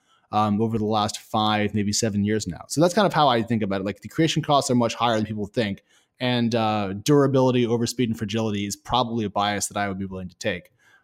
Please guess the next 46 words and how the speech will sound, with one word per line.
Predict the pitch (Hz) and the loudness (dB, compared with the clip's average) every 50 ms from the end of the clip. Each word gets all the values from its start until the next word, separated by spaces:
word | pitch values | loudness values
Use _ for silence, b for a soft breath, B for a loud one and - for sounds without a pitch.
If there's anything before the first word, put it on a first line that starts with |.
| b | b
Um, | - 104 104 101 101 98 95 95 92 90 - _ | -6 -4 -2 -2 0 0 -2 -2 -2 -4 -6 _
and | - 131 135 | 0 2 2
then | 135 127 123 120 | 4 4 2 2
one | 127 147 151 147 139 | 4 4 4 4 2
quick | 135 - 147 143 143 | 2 0 -2 -2 0
caveat | - 139 131 127 127 120 113 | 0 0 2 2 2 2 2
about | 107 110 101 92 | 0 -2 -2 -2
locations. | 107 104 104 - - 127 120 - 98 82 78 - - _ _ | -4 -6 -6 -2 -2 -2 0 0 -4 -6 -8 -10 -16 _ _
You | - 127 | -4 -2
know, | 113 | 0
we | 107 120 | 0 0
talked | - 131 127 - | 0 0 0 0
a | |
lot | 117 110 107 | 0 0 0
about | 104 101 92 - | -2 -4 -6 -8
today | - - 123 113 107 | -8 -4 -4 -2 -2
about | 101 95 98 | -2 -2 -2
how, | 101 101 95 | -2 -2 -2
you | 95 98 | -2 -4
know, | 95 90 92 | -6 -6 -8
you | 98 101 107 | -8 -6 -6
and | 101 98 | -4 -4
I | 98 | -4
are | 95 95 | -4 -6
in | 98 | -6
different | 95 95 101 95 | -8 -10 -12 -10
parts | - 101 95 - | -8 -8 -8 -8
of | - | -10
the | 92 | -8
world. | 92 107 117 113 104 - b b b b b b b b b _ | -4 -2 -2 -2 -2 -6 b b b b b b b b b _
But, | 120 131 120 - - - | 0 0 0 0 0 0
um, | 131 113 107 101 | 2 2 2 2
I | 92 117 131 127 | 2 2 0 0
kinda | - - - 160 131 | 0 0 0 0 0
came | 120 - - 123 131 | 0 0 2 2 4
up | 147 151 139 | 4 4 2
in | 113 107 | 2 0
the | 104 | -2
Chicago | - - - 120 107 104 101 | -2 -4 -2 -2 -2 -2 -2
tech | 98 - 139 135 | -2 -2 -2 -2
scene | - - 104 98 98 | 0 -2 -2 -2 0
where | 101 98 | -2 -2
I | |
went | 95 90 85 | -2 -2 -4
to | - | -6
school. | - - - 175 185 - 87 80 - | -6 -4 -2 -2 -2 -2 -4 -6 -10